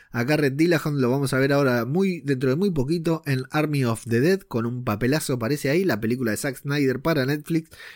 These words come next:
en donde va a haber zombies de todo tipo. Eh, y nos encontramos con, eh, este... Esperen que me olvidé de,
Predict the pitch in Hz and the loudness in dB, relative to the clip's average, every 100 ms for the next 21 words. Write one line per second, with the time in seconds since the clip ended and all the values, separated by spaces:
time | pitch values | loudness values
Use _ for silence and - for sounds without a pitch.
0 | - 156 156 139 123 127 117 123 135 127 | -6 -2 0 0 0 0 0 2 2 0
1 | 135 135 131 123 - 110 101 127 120 113 | -2 -2 -4 -6 -2 -2 0 2 4 2
2 | 104 107 127 190 208 220 - - - - | 2 0 0 2 2 0 -4 -20 -20 -20
3 | _ - 131 123 127 131 - _ - 196 | _ -2 0 2 0 -4 -12 _ -2 0
4 | 196 185 180 175 180 196 208 214 - 180 | 0 0 0 0 0 0 0 -2 0 2
5 | 185 196 202 208 208 _ _ _ _ _ | 4 4 2 0 -4 _ _ _ _ _
6 | - 135 120 113 110 - - _ _ - | -2 2 2 0 -2 -10 -20 _ _ -20
7 | - 143 143 - 135 120 117 113 110 107 | -6 -2 -2 2 2 4 4 4 4 2
8 | 101 98 98 95 92 92 - _ - - | 2 0 0 -2 -4 -8 -14 _ -8 -2
9 | 160 139 120 110 113 135 143 127 143 - | 0 0 -2 0 0 0 0 0 -2 -6